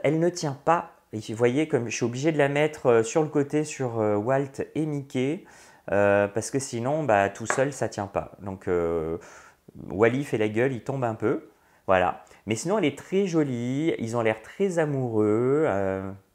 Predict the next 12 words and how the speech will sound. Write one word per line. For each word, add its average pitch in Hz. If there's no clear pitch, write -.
j'aime 160
beaucoup. 156
Voilà. 92
Wally 127
et -
Eve. 107
Donc 92
là 131
aussi, 139
c'est 147
une, 120
euh, 98